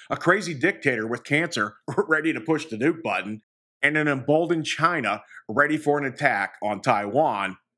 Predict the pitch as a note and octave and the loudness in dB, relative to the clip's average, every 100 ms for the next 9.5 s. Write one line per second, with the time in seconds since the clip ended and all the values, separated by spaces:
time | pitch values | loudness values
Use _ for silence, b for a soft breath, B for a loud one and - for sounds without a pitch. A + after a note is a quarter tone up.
0 | _ b b b _ _ - - E3 E3 | _ b b b _ _ -8 0 0 0
1 | F3 D#3+ D3 C3+ C3+ D3 D#3 C3+ - A2+ | -4 -2 0 0 -2 -2 0 0 -2 -4
2 | A2+ A2+ A2+ - G#2+ - A#2 A#2+ - - | -4 -4 -4 -6 -8 -4 -4 -4 -4 -4
3 | A#2+ G2 F#2+ - B2 A#2 G2 F2+ F2+ - | -2 -4 -6 -2 0 2 0 -6 -10 -10
4 | G2+ F#2 F#2+ A#2+ C3+ A#2 E2+ D2+ _ _ | -6 -4 -4 -2 0 0 -4 -10 _ _
5 | _ _ - E3 D3+ C#3 D3 E3 F3 D#3+ | _ _ -6 0 0 2 0 -2 -4 0
6 | D3 C3 A#2+ - A#2 G2+ A2+ B2+ C#3+ C#3+ | 0 0 -4 -6 -8 -4 -2 -2 -2 -2
7 | C#3 G#2 G#2 A2+ G#2 G2+ C3+ D#3 A#2+ F#2 | 0 0 -4 -2 -2 0 0 0 -2 -4
8 | E2+ - b b b B2 B2 A2 D3+ C#3+ | -6 -8 b b b -4 -4 2 2 2
9 | G2+ D#2+ F2+ - _ | -4 -8 -8 -12 _